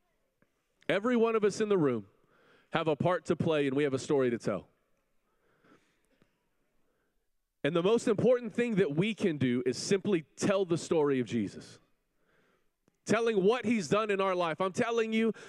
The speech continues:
the most impactful story you can tell somebody isn't the most eloquent, detailed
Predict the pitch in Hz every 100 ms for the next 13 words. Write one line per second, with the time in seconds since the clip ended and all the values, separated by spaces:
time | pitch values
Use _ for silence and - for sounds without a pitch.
0 | 147 185 220 202 - 277 233 247 247 -
1 | 233 - 254 220 185 165 233 240 196 214
2 | 220 170 214 185 156 113 - _ _ _
3 | _ _ _ _ _ - - _ _ _
4 | 226 294 202 180 - - _ _ _ _
5 | _ _ _ _ _ _ _ _ - 170
6 | 208 196 - _ 214 269 269 - 269 233
7 | 151 135 233 262 - 233 220 220